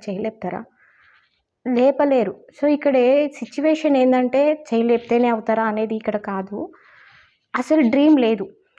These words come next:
అసలు ఫ్యూచర్లో నేను ఇది అవ్వాలి, ఈ ఎయిమ్ ఉండాలి, ఈ టార్గెట్, లేకపోతే నాకు ఈ డ్రీమ్ ఉంది, దానికి నేను రీచ్ అవ్వాలి అనేటటువంటి ఆ కోరిక పిల్లల్లో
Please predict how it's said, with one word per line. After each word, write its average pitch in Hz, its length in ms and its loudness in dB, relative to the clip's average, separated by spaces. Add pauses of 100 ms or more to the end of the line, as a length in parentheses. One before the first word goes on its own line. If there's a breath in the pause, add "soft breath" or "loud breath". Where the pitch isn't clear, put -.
(140)
అసలు 247 360 0 (420)
ఫ్యూచర్లో 233 680 0
నేను 226 200 0
ఇది 202 120 0
అవ్వాలి, 208 540 -2 (140)
ఈ 214 100 -10 (160)
ఎయిమ్ 208 280 0
ఉండాలి, 202 520 -2 (460 loud breath)
ఈ 247 60 0
టార్గెట్, 208 680 -4 (260)
లేకపోతే 208 420 -4
నాకు 208 260 -6
ఈ 208 40 -4
డ్రీమ్ 214 380 -4
ఉంది, 202 320 -6 (200)
దానికి 208 420 -2
నేను 202 260 -4
రీచ్ 240 320 -2
అవ్వాలి 214 420 -2
అనేటటువంటి 208 680 -4
ఆ 190 60 -10 (100)
కోరిక 220 460 -2 (800 loud breath)
పిల్లల్లో 240 460 0